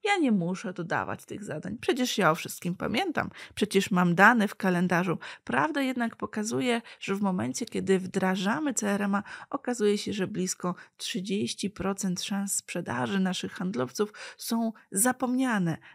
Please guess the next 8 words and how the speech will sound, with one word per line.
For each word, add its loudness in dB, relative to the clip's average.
Do 4
nich 2
nie 2
wracamy -2
lub -2
giną 0
w -12
odmętach -4